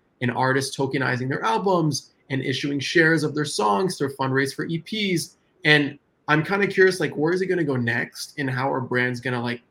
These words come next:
take that and hold it by the, the, the neck,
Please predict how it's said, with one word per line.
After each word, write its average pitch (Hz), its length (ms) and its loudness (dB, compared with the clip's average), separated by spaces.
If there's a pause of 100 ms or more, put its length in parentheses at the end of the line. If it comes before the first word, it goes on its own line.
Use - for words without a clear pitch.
(160)
take 139 320 -4
that 123 220 0
and 123 100 -4
hold 127 320 -2
it 117 100 -2
by 113 260 -6 (540)
the, 117 280 2
the, 127 100 -2
the 139 180 2
neck, 135 320 0